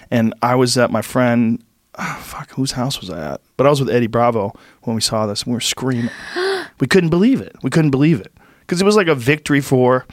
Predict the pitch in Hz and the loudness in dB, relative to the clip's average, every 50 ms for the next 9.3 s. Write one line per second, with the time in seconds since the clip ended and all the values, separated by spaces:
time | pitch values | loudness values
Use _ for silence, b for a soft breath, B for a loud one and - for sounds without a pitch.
0 | - - - 254 247 240 226 226 214 202 214 202 196 190 190 - - 165 175 170 | -20 -8 -2 0 0 2 2 0 -2 -2 -4 -4 -4 -4 -6 -2 2 2 4 4
1 | 196 190 196 294 302 - - 269 226 262 - - 262 247 240 202 - 160 143 - | 4 4 2 2 0 2 2 2 4 4 2 2 2 2 2 2 2 0 0 0
2 | - 131 131 131 - - - - - - - - - 135 127 123 120 - - - | 0 2 2 2 0 -2 -8 -10 -10 -10 -12 -6 -2 0 2 2 4 4 4 4
3 | - - 143 143 - - 147 123 95 123 120 110 95 101 - - 233 226 226 - | 2 2 0 0 0 0 0 0 2 2 0 0 0 -2 -4 -4 -4 0 0 2
4 | 123 117 226 - - 139 135 123 131 127 127 160 156 - 151 143 - - 135 113 | 0 0 -2 -2 0 0 2 2 2 2 2 0 0 0 -2 -2 0 0 0 0
5 | 110 113 107 110 131 147 151 - - 139 131 127 123 123 - _ - - - - | 0 -2 0 2 0 0 0 0 0 2 2 2 2 0 -6 _ -20 -20 -20 -20
6 | _ - - 113 120 113 123 135 131 - 139 123 - - 110 - - 127 117 - | _ -6 -2 -2 -2 2 0 0 0 0 -2 -2 0 -4 -4 -2 -2 -4 -2 0
7 | 135 135 123 123 - - 127 117 117 110 101 104 113 113 117 117 113 113 113 147 | 0 2 2 0 0 0 0 2 2 0 0 0 0 2 4 4 4 2 2 2
8 | 156 165 160 139 - - - 202 208 208 - 190 175 - 147 135 - 139 131 131 | 2 2 0 0 0 0 2 2 2 4 2 -2 -2 -2 -8 -6 -2 0 0 0
9 | 123 - - 110 104 98 | 0 -2 -4 -4 -4 -6